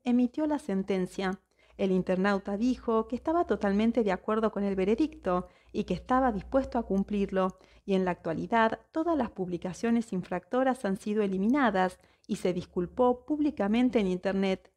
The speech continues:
El internauta prometió nunca volver a difundir rumores falsos que infrinjan la reputación de Xiao Chan en Internet y al mismo tiempo cumplirá estrictamente con los requisitos de las leyes y regulaciones en Internet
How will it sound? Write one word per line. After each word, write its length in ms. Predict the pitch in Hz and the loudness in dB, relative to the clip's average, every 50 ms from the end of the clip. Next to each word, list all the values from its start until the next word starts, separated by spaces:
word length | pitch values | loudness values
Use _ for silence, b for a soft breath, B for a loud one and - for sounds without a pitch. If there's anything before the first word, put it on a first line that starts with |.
| B B B B B B B | B B B B B B B
El 160 | 196 185 185 | 0 2 2
internauta 600 | 185 175 - 175 175 190 202 208 202 202 208 190 | 2 0 0 -2 -2 0 0 0 0 0 -2 -4
prometió 640 | - 175 175 175 175 175 - 240 233 226 226 226 226 | -2 -2 -2 -2 -4 -4 -4 -2 0 2 2 4 4
nunca 380 | 226 254 311 320 320 - 320 254 | 4 4 2 2 2 2 2 2
volver 360 | 202 185 185 190 214 226 240 | 4 4 4 4 4 4 2
a 80 | 233 | 2
difundir 500 | 202 185 - - 185 180 175 196 220 220 - | 0 -2 -4 -4 -4 -4 -2 -2 -2 -4 -2
rumores 460 | 226 202 185 185 190 202 190 190 - | -2 -2 0 0 0 0 -2 -4 -4
falsos 380 | - 247 247 247 - - 233 - | -4 -2 -2 -2 -4 -6 -10 -8
que 100 | - 185 | -6 -8
infrinjan 520 | 185 - - 220 233 247 226 - 247 214 | -8 -6 -4 0 0 0 0 2 0 0
la 100 | 190 185 | 0 0
reputación 680 | 190 175 - - 175 - 180 180 - - 190 196 214 214 | 0 -2 -4 -4 -8 -8 -8 -8 -6 -4 -2 0 0 0
de 100 | 220 - | 0 -2
Xiao 340 | - - 190 185 180 185 | -2 -2 0 0 0 0
Chan 240 | 185 - 202 196 196 | 0 0 0 0 2
en 120 | 190 190 180 | 2 2 2
Internet 600 | 180 180 - 214 233 269 294 277 233 208 - - b b b b b b | 0 0 0 0 0 2 2 2 2 0 -2 -8 b b b b b b
y 80 | 196 180 | 0 2
al 100 | 160 165 | 2 2
mismo 380 | 175 180 180 156 180 170 170 | 2 0 0 0 -2 -4 -4
tiempo 680 | 170 - 240 240 226 220 - - 214 214 214 214 - | -4 -2 -2 0 0 0 0 0 0 0 0 -2 -4
cumplirá 560 | - 254 247 254 247 - 247 254 311 320 330 311 | -2 0 0 0 0 0 0 0 2 2 2 0
estrictamente 840 | - - - - 254 - - - 208 196 214 240 262 254 269 254 - | 0 -4 -8 -12 -12 -10 -6 -4 -2 0 2 2 2 2 2 0 0
con 140 | 214 196 180 | 0 0 0
los 120 | 185 180 | 0 0
requisitos 560 | 185 175 - 185 - - 233 233 - 240 208 | -2 -4 -4 -6 -8 -4 -4 -4 -2 -2 -2
de 100 | 208 185 | 0 0
las 200 | 180 180 196 196 | -2 -2 -2 0
leyes 360 | 247 262 262 262 277 247 - | 2 2 2 2 0 -2 -2
y 60 | 208 175 | -2 -2
regulaciones 840 | 175 175 165 170 170 170 175 170 - - 226 226 226 226 220 - | -2 -2 -2 -2 -2 -2 -2 -4 -4 0 2 2 2 2 0 -2
en 120 | 185 180 | -4 -2
Internet 640 | 180 180 - 226 226 254 262 269 262 254 247 - | -2 -2 -2 -4 -2 0 0 2 2 2 0 -2